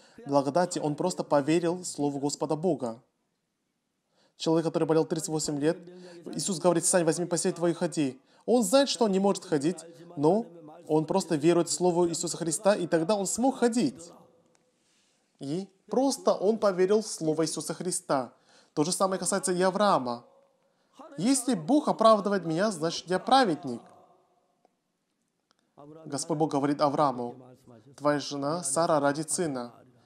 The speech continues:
Авраам сначала не поверил этому слову. Он сказал: «Как у ста может родиться сын?»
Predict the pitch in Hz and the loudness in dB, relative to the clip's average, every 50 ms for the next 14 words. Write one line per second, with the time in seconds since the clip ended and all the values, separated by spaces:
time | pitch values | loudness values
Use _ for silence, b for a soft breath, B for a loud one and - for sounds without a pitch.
0 | _ _ - 147 160 233 269 277 247 254 - 233 - - 226 220 208 214 208 - | _ _ 2 2 4 4 2 0 0 -4 -6 -6 -4 -2 -2 0 -2 -2 0 0
1 | 233 233 254 233 214 190 - 208 208 202 - - 220 214 185 151 147 147 - 175 | 0 0 0 -2 -2 -2 -4 -4 -4 -6 -6 -4 -2 -2 -2 -2 -2 -2 -2 -4
2 | 180 - - 196 165 185 180 160 - - 247 269 262 - - 185 170 160 - - | -4 -6 -6 -4 -2 0 0 0 2 2 2 2 0 -2 -6 -6 -6 -4 -4 -2
3 | 208 202 233 240 - 220 185 175 165 175 165 - 170 156 160 170 170 - - - | -2 -2 -2 -4 -4 -2 0 0 0 -2 -2 -4 -4 -4 -4 -4 -8 -10 -10 -8
4 | 175 - - - 214 185 143 | -8 -8 -6 -4 -4 -6 -6